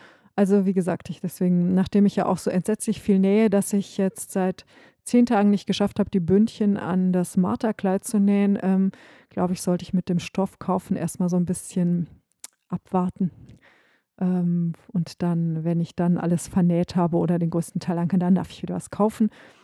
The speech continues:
Auf jeden Fall hab ich, plane ich auf weiteres auch noch mir, äh, Jeans zu nähen und noch einen Jeansrock. Und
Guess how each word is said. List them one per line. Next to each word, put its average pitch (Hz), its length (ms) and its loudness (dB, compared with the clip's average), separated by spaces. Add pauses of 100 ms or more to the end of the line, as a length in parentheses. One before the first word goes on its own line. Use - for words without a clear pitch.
(280)
Auf 180 120 -12
jeden 180 260 -6
Fall 175 320 -4
hab 180 100 -4
ich, - 220 -8
plane 190 400 0
ich - 160 -8
auf - 220 -6
weiteres 185 440 0
auch 190 140 -2
noch 190 140 2
mir, 180 200 0
äh, 170 380 -4
Jeans 208 440 -4
zu - 120 -6
nähen 269 420 -2
und 233 360 -2
noch 196 240 -2
einen 175 400 -4
Jeansrock. - 1080 -8 (560)
Und 269 800 0